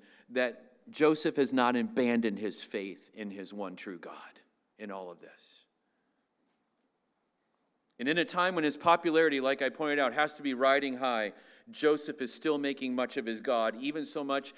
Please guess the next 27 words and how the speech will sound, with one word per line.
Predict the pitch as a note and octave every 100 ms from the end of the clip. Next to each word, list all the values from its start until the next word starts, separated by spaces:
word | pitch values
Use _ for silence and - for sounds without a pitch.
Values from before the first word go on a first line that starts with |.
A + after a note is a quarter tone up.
| - -
that | C#3
he's | C3 A#2
naming | B2+ C#3+ C#3+ B2+
his | A#2+
children | - - D3+ B2+ G#2+
to | G#2
draw | A2 G#2+
attention | G2+ - A2 A2+ F#2+
to | A#2 G2
his | F#2+
God. | G2 F2 D#2 - _ _ _ _ _ _ _ _ _ _ _ _ _ _ _ _ _ _ _ _ _ _ _ _ _ _ _ _ _ _ _ _ _ _ _ _ _ _ _ _ _ _ _ _ -
Now, | A2+
before | A#2 A#2 D3+
we | C#3
leave | C3 B2+
this | A#2
chapter, | - C3 A#2+ A2
I | G#2+
want | A#2 A#2
you |
to | A#2
see | A2+ B2 G#2
the | G#2
last | G#2+ G#2+ - - _ _ _ _
five | B2 A#2 G#2
verses, | A2+ A2+ G#2+ F#2
how | A#2 A2 G#2+